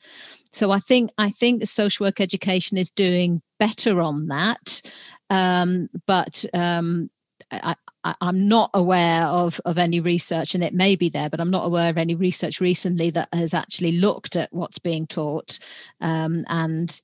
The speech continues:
and, and how much, um, o-, of that. So I think there is some, um, substance use. It's an absolute postcode lottery.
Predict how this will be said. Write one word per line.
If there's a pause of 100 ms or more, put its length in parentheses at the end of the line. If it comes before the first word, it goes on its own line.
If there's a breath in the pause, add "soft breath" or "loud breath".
(120)
and,
and
how
much,
um, (100)
o-, (140)
of
that.
So (380 loud breath)
I
think
there
is
some, (360 loud breath)
um, (300)
substance
use. (360)
It's
an
absolute (180)
postcode
lottery.